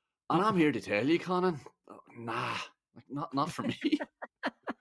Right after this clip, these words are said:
Like, th-, this, he likes a bit of sympathy, a bit too much, doesn't he? Gets the physios on. I mean, he's not alone in the world of football. Some people are like that. Like, you know, they want people to know that they're hurt.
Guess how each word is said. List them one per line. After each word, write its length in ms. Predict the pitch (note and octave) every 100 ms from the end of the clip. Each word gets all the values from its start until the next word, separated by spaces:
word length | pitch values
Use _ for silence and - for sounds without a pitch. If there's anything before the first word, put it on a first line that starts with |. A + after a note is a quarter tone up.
| _ - - - _ _ -
Like, 160 | D#3+ -
th-, 160 | F3
this, 240 | G3 G3 F#3
he 140 | D#3+
likes 240 | G3+ A#3 B2+
a 40 |
bit 140 | A2+
of 80 | G#2
sympathy, 440 | - A2 D3 F3+ F3
a 60 |
bit 200 | B2+ A2+
too 180 | - A2
much, 240 | A#2+ -
doesn't 220 | - F3 G#3
he? 80 |
Gets 320 | F#3 F3 E3+ C#3
the 40 |
physios 540 | - A#2+ C3+ D#3 D3+
on. 200 | E3 F3
I 220 | - - -
mean, 100 | F#3
he's 100 | E3+
not 200 | G#3 E3
alone 400 | A2+ A#2 C#3 F#3+
in 80 | F3+
the 100 | B2+
world 300 | A#2 A#2 G#2
of 80 | -
football. 400 | A#2 A#2+ F3 F3
Some 180 | F3+
people 260 | D#3 C#3+ G2
are 100 | E2+
like 260 | F#2 A#2+ F3+
that. 240 | G3+ G3 _ _ _ C#3
Like, 120 | D3
you 60 |
know, 240 | B2+ G2+ - - - C3
they 80 |
want 200 | C#3 D3
people 260 | C#3+ C#3+ C3+
to 100 | -
know 340 | A#2+ B2+ D3 D3+
that 140 | C#3
they're 160 | A2 G2+
hurt. 420 | B2 D3 -